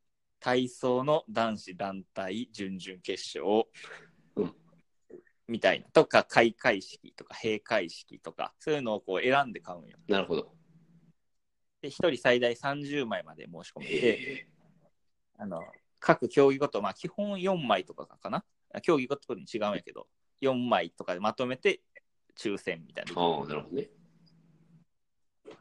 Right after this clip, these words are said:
Speaker 1: で、当たったら、まあ、その四枚買って、まあ、一人は、あと自分として、あの、あと三人誰が行きますかみたいな、こう登録して決済するみたいな仕組みだけど。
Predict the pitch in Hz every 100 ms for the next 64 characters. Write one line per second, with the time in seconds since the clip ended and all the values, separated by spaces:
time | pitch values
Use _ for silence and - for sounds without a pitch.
0 | - - 165 151 160 151 - 180 123 95
1 | 98 92 104 98 90 78 - - _ -
2 | 117 - - _ _ _ _ _ _ _
3 | _ 135 - 143 120 95 78 - _ _
4 | _ _ 117 98 76 - - 120 95 95
5 | 90 85 - 101 - _ - 80 87 110
6 | - 107 104 95 98 98 101 - 101 -
7 | 147 127 104 87 90 90 95 92 92 -
8 | - 185 180 110 - 95 - 101 101 90
9 | 80 - - 80 76 -